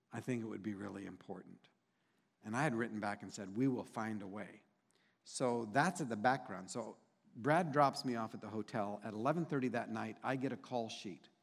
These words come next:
"We'll pick you up at nine thirty and take you to the site location at Cultus Lake."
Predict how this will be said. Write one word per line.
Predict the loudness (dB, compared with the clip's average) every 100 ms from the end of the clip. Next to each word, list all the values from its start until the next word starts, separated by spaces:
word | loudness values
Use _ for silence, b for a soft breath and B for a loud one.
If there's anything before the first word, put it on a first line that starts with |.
| _ _ _ _ _ _ _ _ _ -10
"We'll | -2
pick | 0 2
you | 2
up | 2
at | 0
nine | 0 0
thirty | 0 0 2
and | 0 -2
take | -4 -2 -4
you |
to | -4 -6
the | -8
site | -4 -4
location | -4 -6 -6 -4 -6 -6
at | -6 -8 -10 -16 _ _ _ _ _ _ _ _ _ _ _ _ -16
Cultus | -8 -6 -6 -10
Lake." | -12 -12